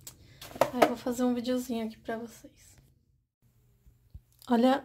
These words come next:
a maturidade zero da pessoa. Vou mostrar primeiro as meias. Comprei essa meia de Natal <laughs> e essa daqui. E, gente, tava um dólar e cinquenta e nove centavos. Aí eu não resisti.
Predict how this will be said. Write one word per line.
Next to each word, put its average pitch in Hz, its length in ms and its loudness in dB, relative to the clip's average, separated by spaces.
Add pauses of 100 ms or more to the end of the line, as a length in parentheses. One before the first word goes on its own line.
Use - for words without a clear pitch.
a 233 240 4
maturidade 233 720 2
zero 233 220 4
da 233 140 0
pessoa. 226 600 0 (1700)
Vou 226 80 2
mostrar 220 220 2
primeiro 220 260 2
as 226 140 2
meias. 208 400 2
Comprei 233 480 2 (800)
essa 247 420 2
meia 226 380 4
de 220 420 2
Natal 226 560 4 (420)
<laughs> - 240 0 (840)
e 247 120 4
essa 233 240 2
daqui. 240 280 2
E, 220 240 4
gente, 262 320 2
tava 240 320 8
um 277 240 6
dólar 269 380 8
e 277 80 -2
cinquenta 262 400 -2
e 277 40 0
nove 269 220 -2
centavos. 220 680 -2
Aí 214 140 0
eu 214 60 0
não 220 100 -2
resisti. 240 560 -2